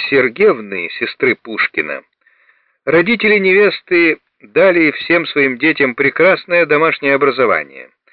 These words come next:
а главное, воспитывали их в страхе Божьем,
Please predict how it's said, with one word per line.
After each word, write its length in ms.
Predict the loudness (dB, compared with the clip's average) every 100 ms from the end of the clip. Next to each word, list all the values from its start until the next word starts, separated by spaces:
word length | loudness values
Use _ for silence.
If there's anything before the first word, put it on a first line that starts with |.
| -20 -20 _
а 140 | -2
главное, 560 | 2 2 2 2 2 2
воспитывали 800 | 0 -2 -6 -4 -2 0 0 -2
их 180 | -4 -20
в 80 | -20
страхе 440 | -6 -2 -2 -2
Божьем, 600 | -2 0 -2 -6 -18 _